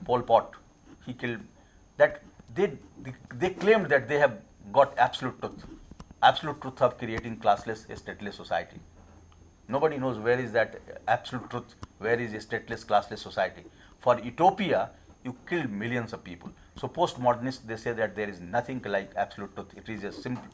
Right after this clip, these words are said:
bogus. It is a false claim. There is no absolute truth. Truth is always relative. Every society has its own, own truth. That is why Gandhi said, "My experiment, my experiment with truth."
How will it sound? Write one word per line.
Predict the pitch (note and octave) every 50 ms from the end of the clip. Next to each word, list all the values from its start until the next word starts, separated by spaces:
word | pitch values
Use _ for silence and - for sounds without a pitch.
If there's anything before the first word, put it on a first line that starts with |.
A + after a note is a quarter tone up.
| A2
bogus. | G#2+ G2+ C3 C3 C3 G#2+ F#2 - - - - - - - - _ _ _ _ _ -
It | G#2+ A2+
is | B2 B2
a | A#2
false | A#2+ - D3+ D#3 D#3+ D#3 - -
claim. | - - C3 B2+ G#2+ F2 - - - - - - - - - - - - - _ - - -
There | G2+ A#2+ A#2+
is | C3 - G2
no | G2+ G2+ B2+ D#3+ F#3 F#3+ F3+ F3+ -
absolute | - B2+ B2+ - - - C3+ B2 - -
truth. | C#3+ B2 - - - - - - - - - - -
Truth | - E3 D#3+ - C#3+
is | A#2 G#2+
always | - A2 A2 A2+ A2 A2 F2+
relative. | G2 - G2+ G#2 G2+ - F#2+ F2 -
Every | A2 B2 B2+ C3+ D3 -
society | A#2 G#2 - G#2+ A2 A2 - A#2+
has | G#2 G2+ F#2+ G2
its | F#2 - -
own, | A2 A2 G#2+ - - - - - - - - - - - -
own | C3+ D#3 D#3+ D#3
truth. | D#3+ E3+ E3+ - - - -
That | - A#2+ C3+
is | D3 C#3
why | C#3+ C#3+ C#3+
Gandhi | C#3+ C#3 C3+ C#3 C#3+ -
said, | - C#3 C3+ C3 - - - - -
"My | G#2+ A#2 C3+
experiment, | D3 C#3+ C#3+ - - C#3 C3 C#3+ C#3 C#3+ C#3 C3+ C3+ - - -
my | A2 A#2+ C#3 D#3
experiment | D3+ C#3+ C3 - - - D3+ D#3 D#3+ F3 F#3 F3 B2+
with | C#3+ C#3 - -
truth." | - - C#3 - - -